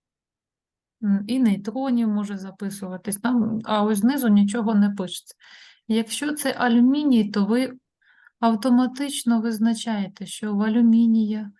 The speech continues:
у нього порядковий номер тринадцять, значить, буде тринадцять протонів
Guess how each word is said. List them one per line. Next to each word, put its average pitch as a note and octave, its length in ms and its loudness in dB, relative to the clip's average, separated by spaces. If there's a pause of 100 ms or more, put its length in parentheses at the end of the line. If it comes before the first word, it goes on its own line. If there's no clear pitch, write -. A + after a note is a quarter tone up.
(360)
у A3 60 0
нього A3+ 440 0
порядковий A3+ 680 -4
номер G#3+ 400 0
тринадцять, A3 640 -6
значить, G#3 420 -6
буде G#3 300 -6
тринадцять G#3 640 -4
протонів A#3+ 720 -2